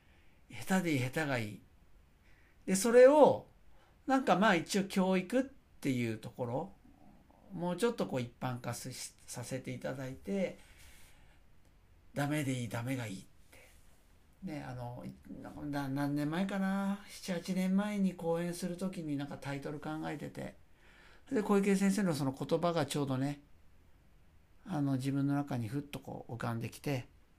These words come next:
で、「ダメでいい、ダメがいい」ってさせていただいたっていうことなんですね。だから、パクリです。<laughs> はい。パクリなんだけど、ね、でもね、僕はね、胸張ってパクれますね。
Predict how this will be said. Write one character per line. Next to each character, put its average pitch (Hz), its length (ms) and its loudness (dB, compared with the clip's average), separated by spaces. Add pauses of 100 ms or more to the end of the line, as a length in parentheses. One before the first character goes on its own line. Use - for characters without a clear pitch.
で、 170 180 -4
「ダ 135 160 0
メ 135 160 2
で 113 160 -4
い 151 200 -2
い、 139 40 -8
ダ 113 120 -8
メ 113 140 -8
が 104 120 -10
い 127 140 -8
い」 - 40 -8
っ - 20 -12
て - 160 -12
さ - 180 -12
せ - 120 -16
て 113 80 -10
い 98 60 -10
た 104 160 -12
だ 107 100 -14
い 107 140 -16
た - 100 -12
っ - 80 -16 (340)
て - 60 -18
い 104 40 -16
う - 220 -18
こ - 140 -20
と - 100 -16
な - 80 -16
ん 113 140 -18
で - 60 -18
す - 120 -18
ね。 127 260 -14 (520)
だ 185 100 -2
か 180 80 2
ら、 160 180 0 (200)
パ 202 160 0
ク 277 140 2
リ 311 80 4
で 214 140 4
す。 - 460 -10 (180)
<laughs> - 160 -8
は 190 100 2
い。 - 180 -4 (720)
パ 226 160 2
ク 330 100 0
リ 359 120 0
な 370 120 4
ん 254 80 4
だ 190 100 4
け 147 120 -4
ど、 143 440 2 (840)
ね、 196 160 4
で 220 100 2
も 208 140 2
ね、 160 120 0
僕 190 200 0
は 175 80 4
ね、 160 80 -2
胸 180 200 2
張 - 140 -6
っ 294 40 -8
て 143 160 -6
パ 135 160 -4
ク 147 120 -6
れ 143 100 -2
ま 147 140 -4
す - 100 -12
ね。 92 260 -12